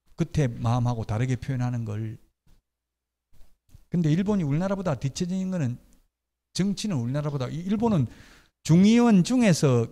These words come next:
중의원, 국회의원 중에서 수상, 총리를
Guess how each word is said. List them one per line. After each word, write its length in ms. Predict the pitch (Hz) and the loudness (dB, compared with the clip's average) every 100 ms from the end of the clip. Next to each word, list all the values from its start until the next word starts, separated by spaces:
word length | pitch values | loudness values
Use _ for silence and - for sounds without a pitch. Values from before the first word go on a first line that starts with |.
| - | -8
중의원, 520 | - 165 202 220 175 | 0 4 6 6 4
국회의원 720 | 127 220 254 247 185 196 208 196 | 4 2 4 6 6 6 4 2
중에서 320 | 226 156 147 | 0 2 0
수상, 640 | - - 190 190 127 117 - | -2 -4 0 4 4 2 -2
총리를 600 | - 220 214 147 123 | -6 -4 -2 -2 -4